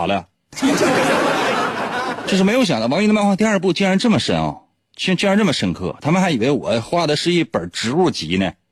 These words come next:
<laughs> 但所有人就都傻了，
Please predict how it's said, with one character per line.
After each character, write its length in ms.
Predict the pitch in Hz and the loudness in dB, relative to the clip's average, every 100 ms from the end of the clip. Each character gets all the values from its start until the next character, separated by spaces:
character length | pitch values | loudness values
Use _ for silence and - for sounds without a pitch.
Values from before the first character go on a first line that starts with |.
| - | -16
<laughs> 100 | - 269 - - - - - - - - - - - - - - - - - | -2 0 2 0 0 0 0 -2 -2 -2 -4 -4 -6 -6 -6 -8 -8 -10 -4
但 100 | 156 | -2
所 160 | 156 220 | 0 0
有 80 | 185 | 0
人 120 | 120 | 0
就 180 | - 127 | -2 -2
都 160 | 113 | -2
傻 160 | 110 98 | -2 -4
了， 260 | - - | -6 -12